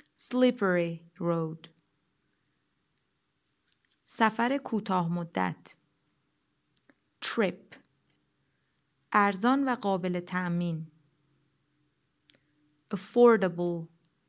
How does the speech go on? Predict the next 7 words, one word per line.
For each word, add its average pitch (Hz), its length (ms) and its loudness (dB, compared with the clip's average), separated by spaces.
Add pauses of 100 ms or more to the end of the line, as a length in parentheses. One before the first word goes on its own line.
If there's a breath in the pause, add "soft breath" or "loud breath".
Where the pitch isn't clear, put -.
(760)
پرواز 226 580 2 (160)
از 190 300 2
قبل 180 280 0
خریداری 175 680 -2
شده. 165 520 -4 (1900)
Charter 220 440 2
flight. - 720 -4